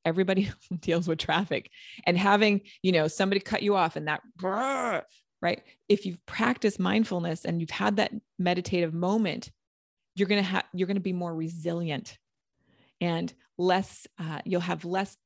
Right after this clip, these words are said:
impulsivity. So you won't be, you know, doing something that you might regret. <laughs>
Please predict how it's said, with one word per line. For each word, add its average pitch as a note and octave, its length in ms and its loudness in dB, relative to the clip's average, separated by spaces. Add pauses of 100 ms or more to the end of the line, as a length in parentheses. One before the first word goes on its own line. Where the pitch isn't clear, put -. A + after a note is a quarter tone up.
(180)
impulsivity. F#3+ 1300 0 (680)
So F3 160 2
you F#3 180 4
won't G3+ 160 4
be, F3 280 0 (720)
you F#3+ 100 -6
know, D#3 140 -8 (140)
doing D#3+ 240 -4
something D#3 340 -6
that C#3+ 100 -6
you D3+ 100 -4
might D3+ 200 -4
regret. - 480 -4
<laughs> - 100 -4